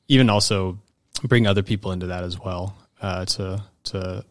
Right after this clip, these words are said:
you know, release the episode so other people may partake in, in the, in the, the wealth of knowledge that i-, is at their disposal. And so I think that was just super exciting for me. I knew it was a lot of work, but at the same time, I think it'd be really worth it. And now that we're kind of on the end of the,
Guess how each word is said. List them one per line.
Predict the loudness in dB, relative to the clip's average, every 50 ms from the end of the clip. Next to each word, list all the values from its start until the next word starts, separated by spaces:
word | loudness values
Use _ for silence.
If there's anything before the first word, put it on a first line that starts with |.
| _
you | -12 -10 -8
know, | -8 -8 -8 -8 -10 -8 -6
release | -4 -4 -2 -2 -2 -2 -2 -2 -2 -4
the | -4 -8 -8 -6
episode | -6 -6 -6 -4 -6 -6 -4 -4 -6 -6 -6 -6 -8 -8 -6 -6
so | -6 -6 -4 -6
other | -6 -4 -6 -6 -8
people | -10 -14 -20 -18 -14 -12
may | -10 -8 -8 -8 -8 -10 _ -20 _ _ _ _ -2
partake | -2 -2 0 0 -2 -2 -2 -4
in, | -6 -6 -4 -6 -8 -10 _
in | -8 -6 -6
the, | -4 -4 -4 -4 -6 -6
in | -6 -6 -4
the, | -6 -6 -6 -8 _ _ -18
the | -14 -10 -10 -8 -4 -2 -2
wealth | 2 2 2 0 0 -2
of | -6
knowledge | -6 -4 -4 -4 -4 -4 -4 -6 -8 -8
that | -6 -4 -4 -6 -8 _ _ _ _ _ _ -10
i-, | -10 -8 -4
is | -4 -4 -2
at | -4 -6 -4 -4
their | -4 -4
disposal. | -4 -4 -6 -6 -6 -4 -4 -4 -4 -6 -6
And | -4 -6
so | -4 -4 -4 -4 -6 -8 _ _ _ -8
I | -4
think | -2 0 0
that | 0 0
was | 0 0
just | -2 -4 -4
super | -4 -4 -6 -6
exciting | -6 -6 -6 -6 -6 -8 -6
for | -6 -6
me. | -4 -4 -4 -6 -8 _ -20 -20 _ _ _ _ 2
I | 4
knew | 6 6
it | 6
was | 6 4
a | 2
lot | 0 0
of | 0
work, | 0 0 0 0 0 0
but | -4 -4
at |
the | -2 -2
same | -4 -4 -4 -4
time, | -4 -4 -6 -6 -6
I | -8
think | -8 -8 -10
it'd | -10 -10
be | -10
really | -10 -10 -8 -8
worth | -6 -6 -8 -8 -6 -8
it. | -8 -8
And | -8 -10 -8 -8 -8 -10 _ _ _ -6
now | -4 -4
that | -2
we're | -4 -6
kind | -6 -6 -6 -4
of | -4
on | -4 -4
the | -4 -4
end | -4 -4
of | -4
the, | -4 -6 -6 -6